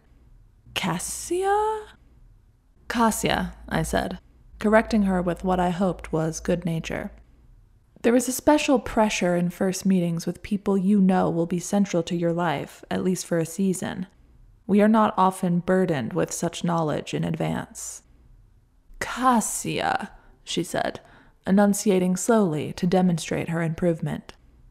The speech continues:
"Come, we learning English." She waved me over to a table pushed up against the living room wall. I rolled my suitcase over behind me, with Lucy trailing to continue sniffing it. It was my first chance to really behold Amparo,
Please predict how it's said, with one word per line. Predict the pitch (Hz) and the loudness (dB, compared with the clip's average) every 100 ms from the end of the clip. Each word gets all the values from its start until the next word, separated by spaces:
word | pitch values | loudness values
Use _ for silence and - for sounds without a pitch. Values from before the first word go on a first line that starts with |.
| - _ | -20 _
"Come, | - 220 160 170 - _ - | 8 8 6 -2 -12 _ -4
we | 190 202 | 2 6
learning | 208 208 175 | 6 6 4
English." | - 190 165 - - - - _ _ _ - - _ _ | 2 2 2 -2 -6 -12 -14 _ _ _ -20 -20 _ _
She | - 247 | 0 4
waved | 240 277 254 | 6 6 8
me | 233 226 | 8 8
over | 214 208 | 6 2
to | 208 | 2
a | 202 | 0
table | 190 214 196 175 - | 2 4 4 2 0
pushed | - 202 - | 0 -2 2
up | 190 190 | 0 2
against | 196 185 180 | 0 0 0
the | 185 185 | 0 2
living | 185 180 | 2 2
room | 180 180 180 | 0 2 2
wall. | 180 180 - - 214 _ _ - - | 2 0 -2 -4 -8 _ _ -6 0
I | 214 | 4
rolled | 240 262 | 6 6
my | 240 214 | 8 6
suitcase | - 262 240 220 190 - | 4 0 0 0 2 2
over | 190 196 | 2 2
behind | 185 170 202 202 190 | 0 0 4 4 4
me, | - - 196 220 | 0 -6 -6 -4
with | - 202 | -2 2
Lucy | 202 233 226 160 156 | 4 4 2 -2 -2
trailing | 151 208 196 175 170 165 | 0 2 4 2 0 -2
to | 180 | -2
continue | 170 180 190 170 156 | -2 0 2 2 0
sniffing | - 165 - - | -2 -2 -4 -6
it. | - - - _ _ - - - _ - | -6 -10 -16 _ _ -20 -20 -20 _ -4
It | 226 | 2
was | 233 | 4
my | 254 254 | 4 4
first | 277 294 269 | 4 2 2
chance | - 220 202 - | 0 2 2 0
to | 202 | 0
really | 208 202 | 2 2
behold | 180 180 - 208 190 156 165 | 0 -2 0 2 2 0 0
Amparo, | 160 170 165 185 180 175 - - | 0 0 0 0 0 -2 -6 -10